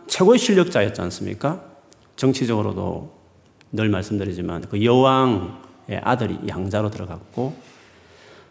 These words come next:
또 혈기왕성하기 때문에 한 명 정도는 그냥 잽싸게 죽여버릴 정도의 무술도 있고 애굽의 모든 학문을 다 익혔던 사람이었습니다.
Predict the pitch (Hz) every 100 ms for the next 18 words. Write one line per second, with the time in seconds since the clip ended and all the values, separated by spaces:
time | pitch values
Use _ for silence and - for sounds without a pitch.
0 | _ _ 120 104 143 147 139 110 104 113
1 | 107 104 98 - 180 156 120 104 107 107
2 | 95 107 98 98 160 - 147 - 139 113
3 | 151 127 104 101 92 90 90 92 113 160
4 | - - _ _ _ - - 110 - 120
5 | - 98 80 - - _ _ _ _ _
6 | _ _ _ _ _ _ 139 - 107 87
7 | 95 113 131 113 113 104 98 147 165 175
8 | 175 - 160 151 147 143 143 143 - -
9 | - - 92 123 - 107 - 95 80 -
10 | _ _ _ - 87 95 92 95 - -
11 | -